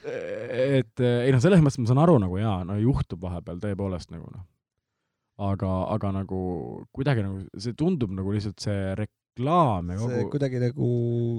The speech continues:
Speaker 1: Nagu veits nagu
Speaker 2: normaliseerimise järgmine aste kuidagi või, või nagu,
Speaker 1: Jaa,
Speaker 2: et
Speaker 1: siuke propageerimine nagu siuke, et kuule, et noh, et kuule, et ole hea, ära saa last, vaata nagu noh.
Speaker 2: Ke-, kelle loos see
Speaker 1: Või ära
Speaker 2: oli?
Speaker 1: nagu
Speaker 2: Kelle loos see oli? Kas see oli mingi Suure Papa loos või nagu mingi kuradi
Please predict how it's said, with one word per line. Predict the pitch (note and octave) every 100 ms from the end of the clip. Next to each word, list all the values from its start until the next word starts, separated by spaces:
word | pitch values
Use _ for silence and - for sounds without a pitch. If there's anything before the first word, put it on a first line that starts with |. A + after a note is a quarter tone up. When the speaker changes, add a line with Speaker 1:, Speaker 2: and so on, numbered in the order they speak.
| - - - E3+
Speaker 1:
Nagu | E3 F3+
veits | E3
nagu | D3+
Speaker 2:
normaliseerimise | C3 C3 D#3 C#3+ A#2 B2
järgmine | B2+ B2+ A#2 B2
aste | - A2
kuidagi | G#2+ A2 A2
või, | A2
või | A2 A2
nagu, | A2 F#3
Speaker 1:
Jaa, | C#3
Speaker 2:
et | A2+
Speaker 1:
siuke | G#2+
propageerimine | E3+ - C3+ D#3+ G#2+ F#2 F#2
nagu | F2+
siuke, | G2 G2+ F#2+
et |
kuule, | - B2 A2+
et | -
noh, | A#2 A2+
et | - _
kuule, | - D3
et | C#3+
ole | B3
hea, | A#3+ D#3
ära | E3 A#2+
saa | G#2+
last, | F#2 - D#2
vaata | - -
nagu | C#2+ C#2+
noh. | - - -
Speaker 2:
Ke-, | - -
kelle | A#3 C4+ A#3
loos | F3+ F#3+ D3+ -
see | D3+
Speaker 1:
Või | F3
ära | E3+ A#2
Speaker 2:
oli? |
Speaker 1:
nagu | A2 G2 F#2+ - _ _ -
Speaker 2:
Kelle | D#4 A3+
loos | F3 D#3 -
see | - C#3
oli? | C#3+ - - - -
Kas | - -
see | - D3+
oli | A#2+
mingi | A2+
Suure | C3+ B2+ A#2
Papa | - A2
loos | A2+ A2
või | A2+ A2
nagu | A2 A2
mingi | A2+ A2+ A#2 A2+ D3+ _ -
kuradi | C3 C#3